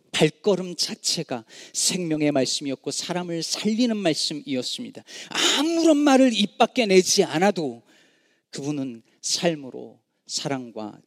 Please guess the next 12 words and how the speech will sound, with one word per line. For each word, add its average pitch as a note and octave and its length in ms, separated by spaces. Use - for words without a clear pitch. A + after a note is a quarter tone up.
진리를 A2 800
말하고 A#2 520
계셨습니다. - 600
그렇다면 B2+ 580
사랑하는 E3 540
여러분, D3+ 400
예수를 A3+ 520
믿는다는 F3+ 600
건, A#2 180
예수를 B3 420
따라간다는 G3 800
건, A2+ 200